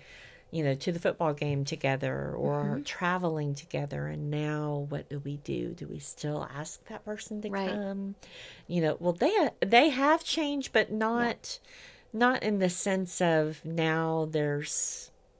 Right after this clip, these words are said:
Speaker 2: Right.
Speaker 1: you know, I mean, that's a, that's can kind of be a difficult thing to tackle.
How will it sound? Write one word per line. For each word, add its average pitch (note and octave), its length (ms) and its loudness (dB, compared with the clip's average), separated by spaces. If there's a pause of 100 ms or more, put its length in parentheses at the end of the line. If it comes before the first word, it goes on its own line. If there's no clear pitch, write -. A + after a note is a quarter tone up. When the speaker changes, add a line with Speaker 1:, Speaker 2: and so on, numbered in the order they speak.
Speaker 2:
Right. F3 340 -8
Speaker 1:
you F#3+ 200 0
know, D3 240 6
I - 120 2
mean, F3 240 2
that's G3+ 260 4
a, C4+ 140 6
that's A3 320 -2
can F3 240 -6
kind D#3 240 -4
of C#3+ 120 -4
be C#3+ 140 0
a B2+ 60 2
difficult - 560 -4
thing E2+ 340 -10 (400)
to - 100 -12
tackle. - 520 -10